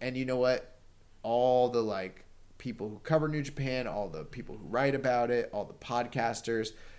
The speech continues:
any, anyone with opinion is always like, "Give him time, give him time, just have some patience." But we've been hearing it for years and years now. And I'm starting to be like, "Yo, it's getting a little,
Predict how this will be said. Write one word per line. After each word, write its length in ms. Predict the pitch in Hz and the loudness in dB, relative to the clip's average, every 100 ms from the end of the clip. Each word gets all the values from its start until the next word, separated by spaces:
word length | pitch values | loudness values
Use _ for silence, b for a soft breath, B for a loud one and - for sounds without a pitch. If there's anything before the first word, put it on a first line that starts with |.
| b | b
any, 260 | - 147 143 | 0 0 2
anyone 240 | 147 151 135 | 0 2 0
with 160 | 120 | -2
opinion 360 | 104 131 123 113 | -6 -6 -6 -6
is 140 | 101 | -4
always 220 | 107 101 101 | -2 -2 -2
like, 260 | 101 - b b b b - | -4 -8 b b b b -6
"Give 120 | 117 | -4
him 100 | 120 | -2
time, 480 | 131 131 123 120 117 113 | 0 2 2 2 0 -4
give 120 | 107 | -6
him 120 | 117 | -4
time, 400 | 113 117 110 110 - - - | -2 -2 -2 -4 -10 -16 -6
just 160 | - - | -2 0
have 160 | 113 | 0
some 120 | 113 127 | 0 -2
patience." 580 | 127 120 113 117 113 - B B | 0 0 0 -4 -6 -10 B B
But 80 | - | -2
we've 120 | 120 117 | -2 0
been 100 | 117 | 0
hearing 240 | 127 139 | 0 2
it 140 | 131 | 0
for 140 | - 113 | 0 0
years 640 | 107 107 113 117 120 120 | 2 0 2 4 4 2
and 100 | 101 | -2
years 180 | 107 110 | -4 0
now. 160 | 135 78 | 0 0
And 100 | 110 | 0
I'm 140 | 156 | 0
starting 260 | 160 165 120 | 2 0 0
to 40 | 117 | -2
be 100 | 110 | -2
like, 240 | 101 101 | -2 -2
"Yo, 520 | 110 127 143 139 135 - | 4 6 8 6 2 -2
it's 220 | 135 - | -2 -4
getting 440 | - 139 135 127 | 0 2 2 0
a 100 | 113 | 0
little, 720 | 104 110 117 113 110 101 - | 0 0 2 2 2 -2 -4